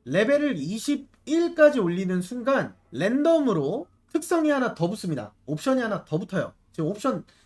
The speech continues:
네 개 붙어 있죠. 그래서 방어 관통, 상태 능력, 최대 체력까지가 원래 옵션, 그리고 스킬 생명 흡수가 이십일 넘겼을 때 랜덤으로 뜬 거예요.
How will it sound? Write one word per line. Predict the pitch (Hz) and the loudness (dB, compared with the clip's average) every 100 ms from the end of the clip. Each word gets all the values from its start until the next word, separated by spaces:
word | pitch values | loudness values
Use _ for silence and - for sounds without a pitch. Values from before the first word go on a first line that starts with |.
| _ - | _ -16
네 | 113 170 | -2 2
개 | 277 | 2
붙어 | 320 - | 0 0
있죠. | 185 151 170 302 - _ | 0 -2 -4 -6 -12 _
그래서 | 170 185 170 | -4 -4 0
방어 | 185 285 | 2 2
관통, | 285 277 269 247 | 2 2 0 -2
상태 | 247 262 277 | -4 -4 -2
능력, | 262 254 254 - | 0 0 -2 -4
최대 | 302 | -6
체력까지가 | 320 285 277 269 226 208 226 262 294 - - | -4 -4 -4 -2 -4 -2 -2 0 -2 -8 -2
원래 | 160 262 | 2 4
옵션, | 277 185 - 180 302 - _ _ _ _ | 4 0 0 -2 -4 -10 _ _ _ _
그리고 | - 202 240 294 311 - _ _ | -4 -2 0 0 -2 -8 _ _
스킬 | - - 330 330 | -16 -2 0 2
생명 | 302 294 277 269 | 0 -2 -2 -2
흡수가 | 220 - 214 233 285 330 _ - | -2 -4 -2 0 0 -2 _ -8
이십일 | 196 247 254 | -4 0 2
넘겼을 | 170 180 214 220 208 | 2 2 0 0 -4
때 | 196 | -4
랜덤으로 | 135 151 208 262 240 220 180 - | -2 -2 2 2 2 2 0 -4
뜬 | - 294 | -6 2
거예요. | 302 185 | 4 4